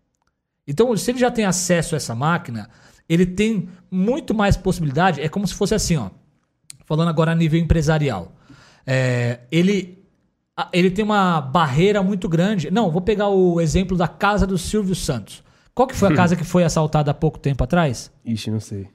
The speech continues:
Speaker 1: Que, que teve a casa do, do Neymar, do Marquinhos, os jogadores de futebol aí que foram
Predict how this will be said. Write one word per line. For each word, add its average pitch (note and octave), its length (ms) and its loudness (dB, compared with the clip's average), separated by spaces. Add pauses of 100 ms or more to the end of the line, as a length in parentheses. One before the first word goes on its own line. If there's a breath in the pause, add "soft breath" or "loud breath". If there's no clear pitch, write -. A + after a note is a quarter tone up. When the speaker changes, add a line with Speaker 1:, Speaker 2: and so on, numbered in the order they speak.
Speaker 1:
Que, C3 460 -2
que B2 380 -4 (440 soft breath)
teve E3+ 160 0
a F3 40 4
casa F3 240 2
do, E3 200 2
do D3 140 -2
Neymar, E3+ 460 2
do D3+ 80 -2
Marquinhos, D#3+ 720 0
os B2 140 -8
jogadores C3+ 600 -2
de - 60 -12
futebol C#3+ 480 0
aí C#3 120 -2
que - 100 -14
foram D#3 320 0